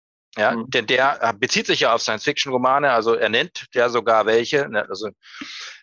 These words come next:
Speaker 1: ähm, die ihm da wichtig sind. Und, ähm, da sieht man so eine, so eine Wechselwirkung. Also das, das würde ich erstmal sagen, ist immer so ganz grundsätzlich, ähm, ähm, der, äh,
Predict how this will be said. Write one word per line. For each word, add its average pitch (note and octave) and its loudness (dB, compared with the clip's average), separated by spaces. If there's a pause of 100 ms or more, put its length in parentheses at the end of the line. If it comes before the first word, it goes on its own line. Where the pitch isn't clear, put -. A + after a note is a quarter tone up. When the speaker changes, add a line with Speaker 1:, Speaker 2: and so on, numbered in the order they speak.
Speaker 1:
ähm, B2 0 (720)
die G#2+ -2
ihm A#2+ -4
da A2 2
wichtig B2 -2
sind. C3+ -2
Und, A#2+ -4
ähm, A2+ 0
da A#2 2
sieht A#2+ -4
man A#2 0
so A#2 -2
eine, A2+ 2 (140)
so - -6
eine G#2+ 2
Wechselwirkung. F#2+ -2
Also G2+ 0
das, C3 0 (460)
das B2+ -2
würde D#3+ 2
ich C#3 -2
erstmal C3+ 2
sagen, C3 2
ist B2 -2
immer B2 0
so A#2+ -2
ganz B2+ -2
grundsätzlich, C3 0
ähm, A2+ 0 (280)
ähm, G2+ 0
der, F2+ 0 (1000)
äh, - -20